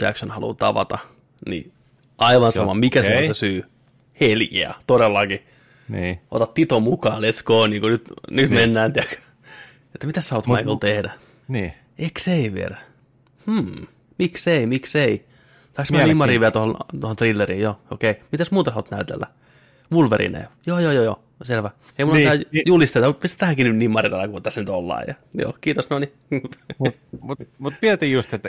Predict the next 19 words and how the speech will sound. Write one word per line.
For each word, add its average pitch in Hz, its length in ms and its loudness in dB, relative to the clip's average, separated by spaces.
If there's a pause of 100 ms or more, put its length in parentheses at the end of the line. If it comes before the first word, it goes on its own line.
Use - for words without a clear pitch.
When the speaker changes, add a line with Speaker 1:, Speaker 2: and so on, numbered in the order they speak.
(140)
Speaker 2:
et, - 80 -8 (100)
niinku 113 280 -4
toi 117 420 0 (180)
Xavierin 139 580 4
homma 107 280 2
vielä 107 180 2
menis, 117 680 0
mut 117 200 -2
mieti, 143 280 2
jos 143 200 2
se 151 60 2
olisi 143 200 2
oikeasti 92 420 0
niinku 78 180 -6
tullut 76 340 -6
sillä, 73 200 -8
että 76 160 -10
hei, 73 180 -4
että - 220 -10